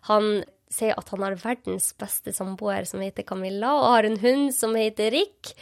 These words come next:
Og han har dykket dypt ned i personligheten vår, og hvordan den fungerer. Og hvordan den påvirker oss til å ta de valgene vi tar, og hvorfor vi gjør sånn som vi gjør. Og dette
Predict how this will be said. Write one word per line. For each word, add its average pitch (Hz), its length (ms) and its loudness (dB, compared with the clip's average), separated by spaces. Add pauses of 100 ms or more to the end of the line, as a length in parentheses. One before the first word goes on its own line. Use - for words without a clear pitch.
(480)
Og 269 160 4 (140)
han 330 260 4 (640)
har 202 260 0
dykket 190 400 -4 (120)
dypt - 460 -8 (140)
ned 190 320 -4
i 196 160 -4
personligheten - 960 -8
vår, - 160 -4
og - 160 -10
hvordan 196 320 -4
den 220 240 -2
fungerer. 202 640 -6 (720)
Og 220 240 2 (560)
hvordan 262 240 4
den 254 120 -2
påvirker 277 520 0
oss - 160 -12
til - 80 -16
å - 80 -14
ta 214 100 -2 (140)
de 196 80 -6
valgene 202 400 -4
vi 196 160 -6
tar, 214 240 -4
og - 80 -14
hvorfor - 360 -12
vi 190 200 -10
gjør 214 320 -6
sånn 220 280 -6
som 208 200 -4
vi 202 80 -4
gjør. 214 320 -2
Og 208 80 -6
dette - 280 -2